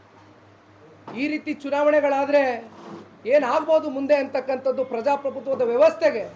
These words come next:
ಇದು ಒಂದು ಧಕ್ಕೆ ತಗೊಂಡು ಬರ್ತಕ್ಕಂಥ ಒಂದು ಮಾರಕ ಉಂಟಾಗ್ತಕ್ಕಂಥ ಒಂದು ಸನ್ನಿವೇಶ ಪ್ರಾರಂಭ ಆಗಿದೆ ರಾಜ್ಯದಲ್ಲಿ.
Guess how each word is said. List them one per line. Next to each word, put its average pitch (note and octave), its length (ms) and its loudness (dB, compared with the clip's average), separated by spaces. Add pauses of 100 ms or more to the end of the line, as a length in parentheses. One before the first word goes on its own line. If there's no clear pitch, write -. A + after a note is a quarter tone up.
(420)
ಇದು A#3+ 160 -2
ಒಂದು A3+ 180 0
ಧಕ್ಕೆ A3+ 320 0
ತಗೊಂಡು C#4 280 -2
ಬರ್ತಕ್ಕಂಥ C4 480 -4
ಒಂದು B3 180 -2
ಮಾರಕ C#4+ 400 -2
ಉಂಟಾಗ್ತಕ್ಕಂಥ C#4 760 -2
ಒಂದು A#3+ 520 2 (400)
ಸನ್ನಿವೇಶ D#4+ 460 4
ಪ್ರಾರಂಭ B3+ 360 -2
ಆಗಿದೆ A3 300 -4
ರಾಜ್ಯದಲ್ಲಿ. F3 600 -8